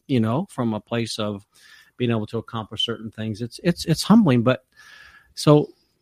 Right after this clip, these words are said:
you know, I can't overstress. So that, but place yourself in a position to, to, to, to be, to have vigor,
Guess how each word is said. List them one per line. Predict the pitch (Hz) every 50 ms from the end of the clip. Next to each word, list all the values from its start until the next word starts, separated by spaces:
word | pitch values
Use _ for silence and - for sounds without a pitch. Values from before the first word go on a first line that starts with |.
| _ _ _ _ _ _ -
you | 143 147
know, | 135 120
I | 120 120 123
can't | 123 - 170 170 165
overstress. | 160 143 139 123 - - - 180 151 123
So | - - 143 131 120
that, | 135 135 127
but | 139 131 127 _ _ _ _ - - - - - _ -
place | - 170 180 190 - -
yourself | 170 143 - - 151 143 131 -
in | 139 135 127
a | 117
position | - 131 120 117 135 143 - - 135 120
to, | - - 117 120 - - _
to, | - 120 110 101 - - - _ -
to, | - 117 120 _ - -
to | 123 110
be, | 104 120 131 135 135 131 - - - - _ _ _ _ _ _ -
to | -
have | 113 139 151 139
vigor, | 123 131 160 165 110 113 - - -